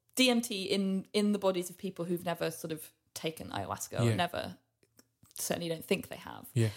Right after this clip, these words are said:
Speaker 1: The problem is that it's, it's sort of really easy to kind of get, what's the word I'm looking for, contamination of these kind of research. And,
Speaker 2: Sure.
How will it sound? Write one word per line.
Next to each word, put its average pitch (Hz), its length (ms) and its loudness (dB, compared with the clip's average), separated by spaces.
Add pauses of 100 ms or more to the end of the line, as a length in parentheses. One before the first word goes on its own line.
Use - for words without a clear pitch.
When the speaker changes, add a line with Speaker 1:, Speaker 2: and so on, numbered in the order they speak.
(360)
Speaker 1:
The 233 100 4
problem 320 380 8
is 190 320 2
that - 340 6 (840)
it's, - 420 6
it's 226 200 12
sort 214 200 6
of 214 140 2
really 240 180 4
easy 190 720 0
to 185 160 0
kind 175 340 0
of 170 160 2 (1040)
get, 180 240 6 (400)
what's 196 160 -6
the - 80 -2
word 170 100 2
I'm 170 80 -4
looking 175 160 -6
for, 160 140 -4
contamination 196 1040 0
of 165 140 -6
these 180 200 -2
kind 185 220 -4
of 180 80 -10
research. 180 500 0
And, 165 100 2
Speaker 2:
Sure. 123 300 2